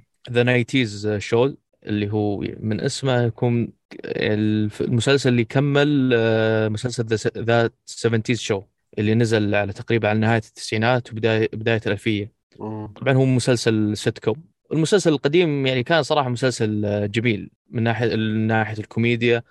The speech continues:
Speaker 1: من ناحية الكاست، وكان مميز. فجو الحين مع هبة ال-، يعني، هبة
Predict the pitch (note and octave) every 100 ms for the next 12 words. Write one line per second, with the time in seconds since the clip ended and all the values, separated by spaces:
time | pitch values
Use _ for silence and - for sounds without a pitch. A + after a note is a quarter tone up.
0 | _ _ - B2+ A#2 A#2 A#2 A2 - B2
1 | B2 A#2 - - F#2+ F#2+ E3 D3+ - E3
2 | C#3+ C#3+ C#3 G#2+ G2+ - - - B2 B2
3 | B2+ B2+ B2+ F#3 E3 C3+ E3 E3+ E3+ D3
4 | G2 C3+ B2 C3 C3 C3+ B2 B2+ - A#2+
5 | A2 A2+ A2+ A#2 G#3 G#3 G3+